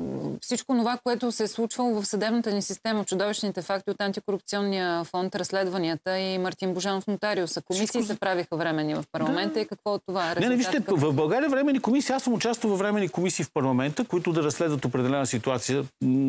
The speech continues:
Speaker 2: на времето, където идва шефа на Н С О и хили ми се отсреща, аз тогава съм депутат, и казвам, „Аз просто няма ви дам тия данни.“ И ти нищо не можеш да направиш. Седи човек и вика, „Ми, няма да ви ги дам, бе, гледай си работата.“ Нали? Това е. И това може да го направи всеки, който поиска. Тоест,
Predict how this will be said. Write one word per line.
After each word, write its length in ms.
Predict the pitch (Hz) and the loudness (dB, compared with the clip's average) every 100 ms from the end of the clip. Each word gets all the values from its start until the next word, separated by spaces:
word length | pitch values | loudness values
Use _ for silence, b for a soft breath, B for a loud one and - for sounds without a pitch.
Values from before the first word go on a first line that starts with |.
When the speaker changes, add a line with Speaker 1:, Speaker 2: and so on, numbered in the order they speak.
| 139 | 4
Speaker 2:
на 120 | 127 | 2
времето, 420 | 120 139 180 185 240 B B B | 2 0 0 -2 -4 B B B
където 340 | 240 294 302 | 0 2 2
идва 180 | 330 226 | 2 2
шефа 300 | - 196 160 | 0 0 2
на 100 | 156 | 2
Н 140 | 151 | 2
С 140 | 135 247 | 0 0
О 120 | 320 | 0
и 60 | |
хили 280 | 311 - 285 | 0 0 2
ми 100 | 220 | 2
се 120 | 160 | 0
отсреща, 400 | 160 - 160 - 165 | -2 0 -2 0 0
аз 120 | 139 | 0
тогава 260 | 143 147 | 0 0
съм 180 | 139 131 | 0 0
депутат, 380 | 120 170 277 285 | -2 0 -2 0
и 60 | 269 | 0
казвам, 220 | 285 277 | 2 2
„Аз 140 | 247 | 0
просто 220 | 240 214 | -2 0
няма 160 | 220 208 | 0 2
ви 60 | 185 | 0
дам 160 | 170 | 0
тия 140 | 139 127 | 0 0
данни.“ 280 | 101 85 87 _ _ _ _ _ - | 0 -2 -8 _ _ _ _ _ -6
И 60 | 220 | -2
ти 120 | 294 | 2
нищо 240 | 302 - | 0 2
не 60 | 226 | 2
можеш 200 | 233 240 | 2 2
да 80 | 262 | 2
направиш. 420 | 269 277 262 190 | 2 2 2 0
Седи 260 | - 294 254 | 0 0 0
човек 320 | 147 233 254 | 2 0 2
и 60 | |
вика, 240 | 220 220 302 | 2 2 2
„Ми, 100 | 277 | 4
няма 240 | 240 240 | 4 2
да 80 | 269 | 2
ви 100 | 294 | 2
ги 100 | 294 | 2
дам, 240 | 254 202 | 2 0
бе, 120 | 156 208 | 0 0
гледай 200 | 220 226 | 2 0
си 160 | 240 | 0
работата.“ 500 | 233 233 220 143 - | 0 0 0 -2 -2
Нали? 140 | 117 185 | -2 -2
Това 200 | - 185 | -2 -2
е. 60 | - B B | -2 B B
И 100 | 247 | -2
това 180 | 262 285 | 0 2
може 200 | 262 247 | 2 2
да 60 | |
го 80 | 185 | 0
направи 300 | 190 190 247 | 0 0 0
всеки, 240 | 233 233 214 | 0 -2 0
който 300 | 220 220 170 | 0 -2 -2
поиска. 320 | 165 143 101 | 0 0 -2
Тоест, 280 | - 233 | -2 -2